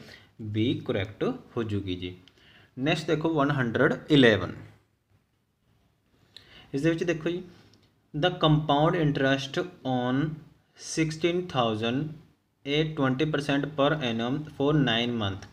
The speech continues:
compound quarterly। ਜਿਹੜਾ compound ਲੱਗ ਰਿਹਾ, ਉਹ ਕੀ ਲੱਗ ਰਿਹਾ ਜੀ? Quarterly ਲੱਗ ਰਿਹਾ ਜੀ। ਤੇ ਇਸ ਦੇ ਵਿੱਚ ਦੇਖੋ, nine month ਦੇ ਵਿੱਚ ਕਿੰਨੇ quarter ਬਣਨਗੇ? ਪਹਿਲਾਂ ਤਾਂ ਇਹ ਆਪਾਂ time ਕੱਢ ਲਓ ਜੀ, ਵਨ ਹੰਡਰਡ ਇਲੈਵਨ ਦੇ ਵਿੱਚ ਜੀ।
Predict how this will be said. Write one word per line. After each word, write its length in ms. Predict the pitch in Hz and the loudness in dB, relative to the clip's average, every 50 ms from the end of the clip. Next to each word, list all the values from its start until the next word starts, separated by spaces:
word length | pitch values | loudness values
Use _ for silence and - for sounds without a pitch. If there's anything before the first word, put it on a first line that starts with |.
| - 139 | -2 -2
compound 560 | 135 135 131 131 139 139 139 147 156 160 156 | 0 0 -2 0 0 2 2 4 2 2 0
quarterly। 600 | 156 - 139 123 117 113 107 95 92 90 87 98 | 0 2 2 2 2 2 0 -2 -2 -4 -4 -2
ਜਿਹੜਾ 160 | 117 127 147 | -2 -2 -2
compound 540 | 151 151 139 123 120 123 123 127 131 135 139 | 0 -2 -4 -4 -2 -2 -2 0 0 0 2
ਲੱਗ 200 | 135 131 117 120 | 0 0 0 0
ਰਿਹਾ, 160 | 120 135 135 135 | -2 -2 -2 -2
ਉਹ 120 | 135 139 139 | -4 -4 -2
ਕੀ 100 | 151 143 | 0 0
ਲੱਗ 240 | 135 127 113 110 | 0 0 0 -4
ਰਿਹਾ 140 | 117 123 139 | -4 -4 -2
ਜੀ? 80 | 175 180 | -4 -4
Quarterly 560 | - - 139 127 117 - 131 120 123 127 131 | -2 -2 0 0 0 0 -4 -4 -2 -2 -2
ਲੱਗ 260 | 127 117 104 95 95 | 0 -2 -2 -4 -4
ਰਿਹਾ 140 | 95 95 98 | -4 -6 -6
ਜੀ। 160 | 95 98 101 104 - - - - - - | -6 -8 -10 -12 -14 -18 -20 -20 -18 -8
ਤੇ 100 | - 185 | -2 -2
ਇਸ 100 | 185 165 | 0 2
ਦੇ 80 | 165 190 | 2 2
ਵਿੱਚ 140 | 190 185 190 | 2 0 0
ਦੇਖੋ, 260 | 180 170 156 156 180 | -2 -2 -2 0 0
nine 320 | 170 156 139 131 135 139 | 2 2 4 4 4 2
month 240 | 147 143 139 135 139 | 2 0 0 -2 0
ਦੇ 60 | - | 0
ਵਿੱਚ 140 | 147 147 147 | -2 -2 -2
ਕਿੰਨੇ 280 | - - 147 143 143 139 | -2 -2 0 0 0 -2
quarter 320 | 139 143 139 135 135 - | 0 2 0 2 2 2
ਬਣਨਗੇ? 340 | 139 139 139 143 151 156 151 | 2 2 0 0 0 0 0
ਪਹਿਲਾਂ 200 | 151 147 147 156 | 0 0 0 -2
ਤਾਂ 100 | 156 - - | -4 -2 -2
ਇਹ 140 | 127 127 147 | 0 0 0
ਆਪਾਂ 200 | - - 139 135 | 0 0 -2 -2
time 320 | 131 - 117 113 113 117 | 0 0 0 0 0 -2
ਕੱਢ 220 | 113 113 104 101 110 | -2 -2 -2 -2 -2
ਲਓ 120 | 117 127 | -2 -2
ਜੀ, 180 | 127 143 156 151 156 - - _ - - - _ _ - 117 | -2 -2 -4 -6 -8 -12 -18 _ -20 -20 -20 _ _ -8 -4
ਵਨ 160 | 117 123 135 | -2 -2 -2
ਹੰਡਰਡ 520 | 127 127 117 117 113 127 139 147 151 151 | -2 -4 -4 -2 -2 0 0 0 -2 -2
ਇਲੈਵਨ 360 | 139 123 117 107 104 104 104 | -2 0 0 2 2 0 0
ਦੇ 80 | 104 113 | 0 -2
ਵਿੱਚ 200 | 120 113 - 131 | -2 -4 -4 -6
ਜੀ। 200 | 135 147 151 | -4 -4 -6